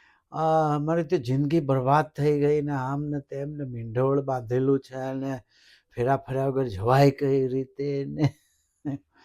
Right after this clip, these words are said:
તો મને એ સાંભળીને હસવું આવતું હતું કે બેન, આમાં જિંદગી શેની બરબાદ થઈ જાય છે?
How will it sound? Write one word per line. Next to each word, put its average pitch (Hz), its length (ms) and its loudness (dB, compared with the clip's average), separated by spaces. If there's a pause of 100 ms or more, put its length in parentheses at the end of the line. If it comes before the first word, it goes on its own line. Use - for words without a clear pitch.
(420)
તો - 80 -10
મને 151 420 2
એ 160 300 2
સાંભળીને 143 500 0
હસવું 127 360 -4
આવતું 139 280 -2
હતું 143 220 -8
કે 160 120 -12
બેન, 156 260 -2
આમાં 143 280 2
જિંદગી 156 360 0
શેની 147 280 0
બરબાદ 120 380 2
થઈ - 280 -20
જાય 95 200 -20
છે? - 280 -20